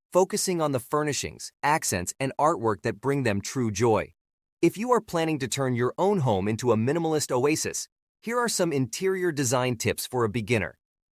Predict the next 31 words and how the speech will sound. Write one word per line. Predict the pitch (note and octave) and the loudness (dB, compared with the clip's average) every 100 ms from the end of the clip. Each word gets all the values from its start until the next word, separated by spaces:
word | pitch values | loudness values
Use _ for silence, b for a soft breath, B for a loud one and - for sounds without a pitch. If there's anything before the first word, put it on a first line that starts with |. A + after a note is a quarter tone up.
| - | -6
These | F#3 A3+ | -2 -2
tips | - F#3+ - | 0 -2 -2
will | E3 D#3+ | -2 -2
help | C#3+ F3+ | 0 -2
you | E3+ | -4
create | D#3+ - C3+ D3 | -10 -4 -2 0
the | - | -2
perfect | G#2+ F3+ F#3 F3+ | -4 -4 -2 -2
space, | - - D#3 E2+ - - _ - | -2 0 0 0 -8 -12 _ -2
one | D#3+ A3 | 2 2
that | G#3+ | 2
is | F#3 A2+ | 2 0
warm | B2 D#3+ D#3 | 0 0 2
and | C3 A#2+ | 2 4
welcoming | C#3+ C3 F#2+ F2+ | 2 2 -2 -2
and | G2+ F#2+ | -2 -4
beautifully | C#3+ F#3 - D3 | -2 -2 -2 -4
free | A#2+ D#3+ D3 | -4 0 0
of | A2 | 0
clutter | - D3 D#3 A#2+ | -2 0 2 2
and | A2+ | 2
excess. | D#3 - F#2+ B1+ - - _ _ _ _ _ | 0 0 -2 -4 -8 -10 _ _ _ _ _
It's | D#3+ - | -4 0
not | F#3+ B3 | 0 2
always | A#3 F3 - | 4 2 0
easy | E3+ F#3 C3 | -4 -4 -2
to | A2 | -2
decorate | G2+ D3 - A#2 G#2+ | 2 2 2 0 0
the | A2+ | 0
minimalist | B2 D#3+ C#3+ A#2+ - | 0 0 0 0 -2
home. | D3+ E3 D#2 | -2 0 -2